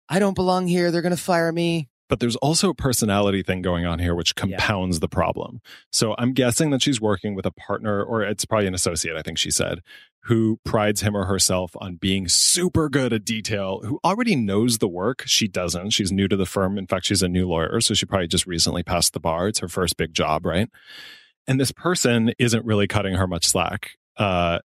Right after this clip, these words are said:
Speaker 2: or, like, letting her catch up to what the job actually demands.
Speaker 1: Right.
Speaker 2: So there's, like, a personality issue on top of the frustration of working with a new person.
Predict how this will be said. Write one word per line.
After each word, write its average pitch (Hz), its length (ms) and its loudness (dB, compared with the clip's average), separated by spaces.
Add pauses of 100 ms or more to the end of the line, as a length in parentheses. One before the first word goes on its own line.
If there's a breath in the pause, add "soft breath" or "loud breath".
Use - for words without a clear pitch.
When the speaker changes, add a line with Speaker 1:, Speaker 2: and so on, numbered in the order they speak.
Speaker 2:
or, 101 240 0
like, 87 180 0
letting 101 400 0
her 90 240 -2
catch - 340 -2
up 95 280 -8
to 90 160 -4
what 82 220 -8
the 82 280 -6
job 85 380 0
actually 80 440 -4
demands. - 540 -6
Speaker 1:
Right. 107 100 -6
Speaker 2:
So - 140 2
there's, 147 180 0
like, 220 140 0
a 196 60 2
personality 123 720 2
issue 117 280 2
on 101 120 0
top 110 260 0
of 92 160 0
the 98 80 0
frustration 95 560 0
of 90 100 -10
working 87 300 -6
with 78 140 -16
a - 20 -16
new 78 160 -12
person. - 480 -6